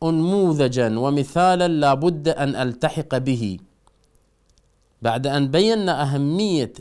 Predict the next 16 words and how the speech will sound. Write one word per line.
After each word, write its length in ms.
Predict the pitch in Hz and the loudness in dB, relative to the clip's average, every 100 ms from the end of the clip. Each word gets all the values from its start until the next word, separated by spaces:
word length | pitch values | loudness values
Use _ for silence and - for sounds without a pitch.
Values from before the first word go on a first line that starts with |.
| - | -10
أن 220 | 123 135 131 | -6 -4 -2
هذه 440 | 131 135 127 127 | 0 0 0 -2
الدول 540 | 127 120 139 135 127 - _ _ _ - | -4 -2 0 2 0 -6 _ _ _ -4
تجد 520 | 127 131 120 131 123 - - | 0 0 -2 -4 -4 -10 -8
أهمية 640 | 120 131 135 156 214 202 185 | -4 0 0 2 2 2 0
الشباب 460 | 147 - 135 123 123 | -4 -4 0 0 -2
في 180 | 127 | -4
حياتها، 880 | 113 123 123 120 123 117 156 196 240 - _ _ _ - _ - | -4 -2 0 -2 -2 0 4 4 2 -12 _ _ _ -20 _ -6
نقول: 460 | 139 143 185 135 85 - _ _ _ _ _ _ _ _ _ _ - - _ _ | -4 2 2 2 -2 -14 _ _ _ _ _ _ _ _ _ _ -20 -20 _ _
أيها 340 | 180 220 214 196 | 2 4 4 4
الشاب 600 | 180 - 196 190 175 151 | 2 -2 2 4 2 0
الشيعي، 720 | 147 - 135 127 135 170 175 - _ _ _ _ _ _ _ _ - | -6 -6 -4 -4 -2 -4 -6 -12 _ _ _ _ _ _ _ _ -6
أيها 320 | 151 165 143 | -2 0 0
الشاب 600 | 135 - - 160 165 143 | -2 -4 0 2 2 0
المسلم، 880 | 147 143 147 160 - 120 117 110 92 - _ _ _ _ _ _ _ _ _ _ - | -4 -2 0 -2 -4 -4 -2 -2 -4 -12 _ _ _ _ _ _ _ _ _ _ 0
أنت 600 | 180 170 151 - 107 | 2 2 0 -2 -2